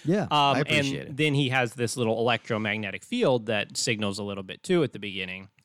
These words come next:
Speaker 1: But it's a nice, like, it's got some cinematic flourishes here. Like, once you knock the armor off one of the legs, you'll go in for, like, a up close, like, slicing the leg off move. And, and again, it doesn't overstay its welcome. It's like a, a very quick, uh, quick time tappy tappy event, and, uh, you move on with your day.
Speaker 2: And I think it's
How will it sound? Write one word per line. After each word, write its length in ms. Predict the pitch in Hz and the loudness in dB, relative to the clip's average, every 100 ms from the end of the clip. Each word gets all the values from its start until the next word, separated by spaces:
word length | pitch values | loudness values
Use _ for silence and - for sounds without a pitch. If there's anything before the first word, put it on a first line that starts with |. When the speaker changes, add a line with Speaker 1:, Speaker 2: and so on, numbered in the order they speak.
| - | -2
Speaker 1:
But 60 | |
it's 140 | 160 180 | 0 2
a 40 | |
nice, 360 | 175 165 151 151 | 2 4 2 2
like, 260 | 135 120 | 2 0
it's 160 | 175 139 | -4 -2
got 160 | 170 147 | 0 0
some 100 | 143 | -2
cinematic 580 | - 147 127 120 117 - | -2 2 2 4 2 -2
flourishes 440 | 120 113 110 113 | -2 0 0 -2
here. 220 | - 107 | 0 2
Like, 180 | 107 104 | 2 2
once 240 | 113 117 - | 0 0 0
you 60 | 113 | 0
knock 260 | 107 104 | 2 0
the 120 | - | -2
armor 360 | 113 107 107 104 | 0 2 4 4
off 140 | 98 | 2
one 100 | 107 | 0
of 80 | 104 | 0
the 80 | 101 | 0
legs, 400 | 101 101 104 98 | 2 2 2 0
you'll 120 | 104 | -2
go 240 | 95 107 104 | 0 2 4
in 120 | 101 | 2
for, 140 | - | 0
like, 220 | 107 98 101 | 0 2 2
a 160 | 95 - - - - | 0 0 -12 -20 -4
up 200 | 147 143 | -2 0
close, 380 | - 151 131 - | 0 2 2 2
like, 160 | 117 - | 0 0
slicing 460 | - 131 127 139 | 0 0 2 2
the 100 | 127 | 2
leg 220 | 123 120 | 2 2
off 260 | 120 117 104 | 4 2 2
move. 500 | 117 113 110 113 113 | 2 4 4 4 2
And, 300 | 131 113 113 | -2 -2 -2
and 160 | 156 180 | 0 2
again, 220 | 190 151 | 2 2
it 80 | 135 | 2
doesn't 260 | 160 151 | 0 2
overstay 420 | 139 131 131 131 | 2 2 0 2
its 160 | 117 - | 0 0
welcome. 460 | 117 101 92 107 123 | 2 2 2 0 0
It's 160 | 110 | 0
like 140 | 113 104 | -2 0
a, 220 | 101 104 | -2 -2
a 20 | |
very 260 | 104 113 107 | 0 2 2
quick, 460 | - 117 101 - - | 0 -2 -2 -6 -6
uh, 160 | 110 | -4
quick 220 | 101 113 | -2 -4
time 420 | - 101 98 95 107 | 0 2 2 0 -2
tappy 240 | - 104 104 | 0 0 0
tappy 360 | 101 95 98 | 0 2 2
event, 360 | 95 95 95 - | 2 2 0 -2
and, 400 | 104 92 90 90 | -6 -6 -6 -4
uh, 220 | 90 87 | -4 -2
you 140 | 95 104 | 0 2
move 220 | 101 95 | 2 2
on 240 | 92 87 | -2 -2
with 160 | 95 - | -6 -4
your 60 | 104 | -2
day. 220 | 87 85 | -2 -2
Speaker 2:
And 180 | 190 220 | 0 4
I 80 | 202 | 4
think 220 | 262 247 | 4 2
it's 180 | 196 | 0